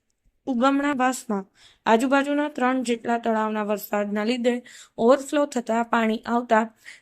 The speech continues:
ત્યાં આગળ રહેતા અંદાજિત પચીસ જેટલા પરિવારોના રહેણાંક મકાનોમાં પાણી ઘૂસી જતા ઘરોમાં રહેલા ઘરવખરી પણ પલળી ગઈ હતી.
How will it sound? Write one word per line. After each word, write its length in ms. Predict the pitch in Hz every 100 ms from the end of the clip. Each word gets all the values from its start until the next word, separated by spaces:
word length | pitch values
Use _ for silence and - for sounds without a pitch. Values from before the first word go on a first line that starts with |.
| -
ત્યાં 160 | 226
આગળ 320 | - 233 285
રહેતા 320 | 294 269 269 262
અંદાજિત 460 | 254 254 254 240
પચીસ 320 | 226 220 247
જેટલા 280 | 233 226 233
પરિવારોના 580 | 220 220 220 208 208 208
રહેણાંક 340 | 214 220 240 233
મકાનોમાં 440 | 214 214 202 202
પાણી 200 | 208 208
ઘૂસી 300 | 202 240 294
જતા 340 | 240 226 226 233 - - _
ઘરોમાં 400 | 247 247 285 285
રહેલા 340 | 277 247 254 247
ઘરવખરી 500 | 226 220 220 214 220
પણ 260 | 220 233
પલળી 380 | 240 220 214 214
ગઈ 200 | 202 214
હતી. 300 | 220 220 -